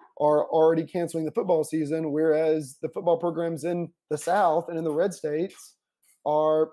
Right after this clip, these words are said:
pushing back on this. And I, same thing with the masks. I think it's, you know, at some point, universities should not be politicized in this way, and we should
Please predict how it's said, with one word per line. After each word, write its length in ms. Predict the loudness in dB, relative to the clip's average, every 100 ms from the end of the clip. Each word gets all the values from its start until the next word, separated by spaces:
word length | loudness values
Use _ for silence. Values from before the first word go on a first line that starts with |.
| -6
pushing 240 | -8 -4
back 240 | -2 -2 -2
on 160 | -6
this. 400 | -6 -10 -12 -20 _ -8
And 380 | -6 -4 -6 -10 _ _ _ _ _ _ _ -4
I, 120 | -4 -4
same 220 | -2 0 2
thing 100 | 2
with 120 | 2
the 60 |
masks. 460 | 0 0 -2 -4 -8
I 120 | -6
think 200 | -4 -4
it's, 300 | -2 -4 -8 -6
you 100 | -4
know, 360 | -2 -4 -8 -12 _ _ _
at 100 | -8
some 200 | -2 -2
point, 420 | 0 2 4 2 -2 _ _ _ _ _
universities 680 | -2 0 2 2 0 -2 -2
should 320 | -4 -4 -2
not 420 | -4 -4 0 0 0
be 100 | -2
politicized 640 | 2 2 0 -4 -4 -8
in 60 |
this 160 | -10 -8
way, 340 | -4 -2 -2 -6
and 100 | -6
we 100 | -6
should 340 | -4 -6 -8